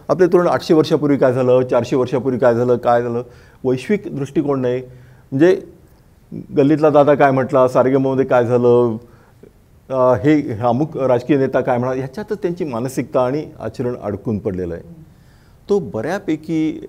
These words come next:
अ, रूढी आणि परंपरा गुंतलेला आहे. म्हणजे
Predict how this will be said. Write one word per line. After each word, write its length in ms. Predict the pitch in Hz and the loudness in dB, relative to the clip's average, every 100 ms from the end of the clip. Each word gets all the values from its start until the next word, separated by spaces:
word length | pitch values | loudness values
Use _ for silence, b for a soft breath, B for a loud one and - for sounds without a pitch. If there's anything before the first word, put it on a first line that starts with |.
| - | -10
अ, 320 | 107 113 110 - - - - - - 147 | -6 -4 -6 -8 -18 -20 -20 -20 -20 -10
रूढी 280 | 127 135 175 | -4 0 0
आणि 80 | 160 | 0
परंपरा 540 | 151 123 120 123 120 113 - - - _ 170 156 151 - 110 | 0 0 0 4 4 2 -2 -20 -20 _ -20 -20 -18 -10 -4
गुंतलेला 400 | 113 104 107 92 | -4 0 -2 -2
आहे. 120 | 82 - - - - - _ _ _ _ _ 127 | -8 -16 -20 -20 -20 -20 _ _ _ _ _ -2
म्हणजे 420 | 127 143 160 | 4 6 4